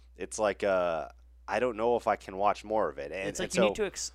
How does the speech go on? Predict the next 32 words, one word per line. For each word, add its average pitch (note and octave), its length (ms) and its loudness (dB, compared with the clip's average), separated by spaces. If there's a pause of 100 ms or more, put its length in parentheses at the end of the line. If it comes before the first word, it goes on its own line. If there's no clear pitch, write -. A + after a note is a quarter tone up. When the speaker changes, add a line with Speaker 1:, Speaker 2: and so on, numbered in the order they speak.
(340)
Speaker 2:
expend D3+ 500 -4
a C#3+ 60 -4
certain C#3+ 240 -6
amount C3+ 160 -2
of B2 80 -8
emotional B2 580 -6
energy B2 500 -6
Speaker 1:
Yeah. D#2 300 -6 (140)
Speaker 2:
to C#3 120 -6
watch A2 380 -10
it. - 160 -16
Speaker 1:
Yeah, F#2 280 0
a-, D2 220 -6
and, G2+ 360 -4 (640)
and, G2 220 -4
uh, F2 320 4
I - 80 4
don't, G2+ 140 2
do A2+ 60 -6
you C3+ 40 0
wanna D#3 100 0
give C#3+ 240 -4
a, - 40 -10
a A2+ 80 -2
brief A2+ 240 -4
overview G2+ 380 -2
of F#2 120 -4
what F#2+ 100 0
it F2 80 -4
is - 180 0
Speaker 2:
Yeah. - 80 -10
Speaker 1:
first? A2 320 -6